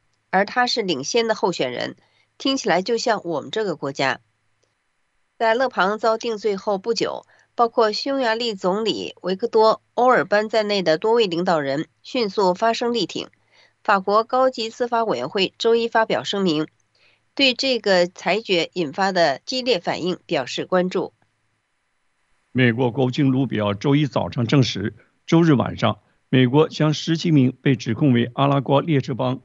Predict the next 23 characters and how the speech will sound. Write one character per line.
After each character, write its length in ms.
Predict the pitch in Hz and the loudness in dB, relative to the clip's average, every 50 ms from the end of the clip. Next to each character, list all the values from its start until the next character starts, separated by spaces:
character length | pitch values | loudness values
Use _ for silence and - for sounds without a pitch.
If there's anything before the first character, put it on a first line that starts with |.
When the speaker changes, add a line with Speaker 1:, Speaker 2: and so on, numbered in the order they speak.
| _ _ | _ _
Speaker 2:
和 160 | - 143 131 | -4 -2 -2
M 300 | 143 - 143 131 143 143 | -2 0 -2 -2 0 0
S 240 | 139 131 - - 127 | -2 -2 -2 -4 -6
十 200 | - - 143 131 | -6 -4 -6 -6
三 340 | 120 - - 156 151 156 - _ _ | -4 0 2 2 2 0 -2 _ _
恐 240 | - - - 120 117 | -16 -10 -8 -6 -6
怖 140 | 127 139 123 | -4 -4 -2
帮 180 | 117 143 147 139 | -2 0 0 0
派 120 | 147 135 | -2 -4
成 160 | - - 127 | -2 -2 0
员 160 | 120 120 120 | 0 2 2
的 120 | 120 117 110 | 2 2 0
非 180 | - - 143 | 0 0 -2
法 180 | 131 - 107 98 | 0 0 0 -2
移 100 | 101 113 | 0 0
民 180 | 110 110 110 117 - | 0 2 0 0 -2
遣 320 | - - - 131 117 117 117 | -4 -2 0 0 0 2 2
送 160 | 165 151 135 | 0 0 2
至 160 | 123 131 113 | 2 0 -2
萨 180 | 107 - - 117 | -2 0 0 0
尔 140 | 110 110 | 2 0
瓦 160 | 104 104 95 90 | 0 -2 -6 -6
多。 320 | - 107 113 127 - - | -2 0 0 0 -2 -4